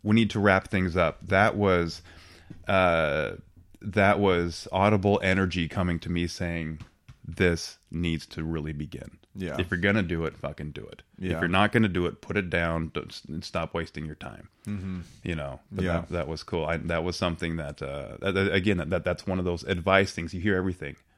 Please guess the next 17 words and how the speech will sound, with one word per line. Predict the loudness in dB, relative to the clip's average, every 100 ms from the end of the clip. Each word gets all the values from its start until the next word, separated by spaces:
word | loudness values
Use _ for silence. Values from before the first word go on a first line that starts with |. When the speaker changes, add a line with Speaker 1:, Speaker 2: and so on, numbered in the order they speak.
| _
Speaker 1:
Not | -6 -4
all | -2 -2
of | -4
it |
applies | -4 0 2 2
to | -4
you. | -10 -8
That, | -4 0 -2 -4 _ _ _
what | -6 -2
you | -2 0
said, | 2 0 0 -8 _
regardless | 0 4 6 6 2
of | 0
where | 0
it | 0
came | 0 0
from, | -4 -10